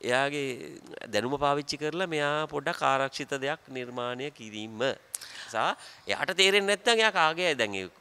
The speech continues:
කතා නුවන් කාට හරි කතා කරනවා නුවන් වෙන කෙනෙක්ගෙන් කතා කරත් කමක් නැහැ. මෙහෙම කෙනෙක් ඉන්නවා දැන් පොඩ්ඩක් මට බයකුත් දැනෙනවා. නැත්තම් මිනිහා ටිකක් අනාරක්ෂිතයි.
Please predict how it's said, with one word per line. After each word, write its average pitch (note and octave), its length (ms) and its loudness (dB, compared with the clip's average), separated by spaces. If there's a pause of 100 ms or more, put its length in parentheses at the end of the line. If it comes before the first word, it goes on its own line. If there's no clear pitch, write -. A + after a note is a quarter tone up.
කතා G#2 300 2 (440)
නුවන් F#2+ 320 0
කාට C3 200 2
හරි D3 120 2
කතා D#3 260 4
කරනවා D#3+ 260 0
නුවන් F3+ 240 2
වෙන C#3 160 2
කෙනෙක්ගෙන් E3 480 -2
කතා F3+ 240 2
කරත් G3+ 200 0
කමක් C#4 180 -6
නැහැ. F2+ 260 -8 (500)
මෙහෙම A2 220 -6
කෙනෙක් A2 340 0
ඉන්නවා A#2 320 -2
දැන් C3 260 -4 (120)
පොඩ්ඩක් A#2+ 280 -4
මට B2 200 -4
බයකුත් G2 380 2
දැනෙනවා. B2+ 500 4 (520)
නැත්තම් B2 320 -2
මිනිහා A#2 240 -6
ටිකක් C#3 200 -8
අනාරක්ෂිතයි. A2 1040 -4